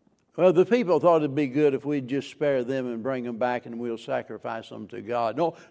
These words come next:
that's not what God told him to do. Oh, by the way,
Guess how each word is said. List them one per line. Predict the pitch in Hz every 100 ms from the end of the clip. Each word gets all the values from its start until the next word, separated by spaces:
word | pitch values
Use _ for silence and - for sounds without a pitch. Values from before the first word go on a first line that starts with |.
| -
that's | 127 147
not | 175 165
what | 151 135
God | 127 139 131
told | 127 131 123
him | 113
to | 110
do. | 107 123 135 95 - _ _ _ _ _ _ _ _ _ -
Oh, | 160
by | 120 117 233
the | 196
way, | 165 190 233 175 101